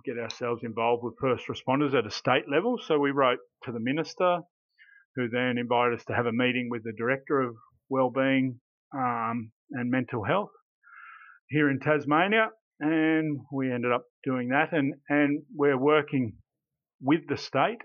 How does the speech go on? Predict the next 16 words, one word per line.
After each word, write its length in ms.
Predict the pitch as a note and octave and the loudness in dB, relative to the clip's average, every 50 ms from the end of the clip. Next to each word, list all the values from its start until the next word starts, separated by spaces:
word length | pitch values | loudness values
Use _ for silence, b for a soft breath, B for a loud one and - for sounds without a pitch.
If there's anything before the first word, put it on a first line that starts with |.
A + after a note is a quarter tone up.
| - _ _ _ - | -20 _ _ _ -2
Um, 460 | B2+ C3 B2 A#2+ A2+ A2 G#2+ G#2 G2+ G#2 - | 0 0 2 0 0 -2 -4 -8 -10 -8 -4
nothing's 300 | D3 B2 A2 B2+ A#2 A2 | -4 -4 -2 -4 -6 -6
in 120 | G#2+ G#2+ G2 - | -6 -8 -8 -8
concrete 360 | A#2+ A#2+ A2+ - - A2 G#2 A2+ | -8 -8 -8 -8 -10 -10 -8 -8
yet, 160 | A2+ C#3 - - | -8 -8 -8 -8
but 100 | - A#2+ | -12 -14
we 100 | A2 A2+ A#2 | -12 -8 -6
are 240 | A#2+ A2+ A2+ A2+ A2 | -4 -2 -2 -2 0
working 420 | A2 A2+ A#2 B2 A#2 - C3+ A#2 | 0 0 0 0 0 -2 -4 -4
with 140 | A#2 A#2 A2+ | -4 -4 -6
the 80 | A#2 | -8
state 320 | G#2+ - - - G#2+ G#2 G2 - | -10 -10 -8 -8 -8 -8 -8 -14
to 160 | - G#2+ G#2+ G#2+ | -18 -18 -10 -6
develop 220 | G#2 A2+ G#2 - - | -4 -4 -4 -6 -8
programs 600 | - - A2 G#2 A2 G#2+ G2+ G2 G#2 A2 G#2+ G#2 _ _ _ B B B B B B B | -8 -8 -6 -6 -6 -8 -8 -8 -8 -8 -8 -10 _ _ _ B B B B B B B
using 520 | B2+ A#2 A#2 A#2 G#2 A#2 A2 G#2+ G#2+ A2+ | -6 -6 -6 -4 -6 -6 -8 -8 -8 -10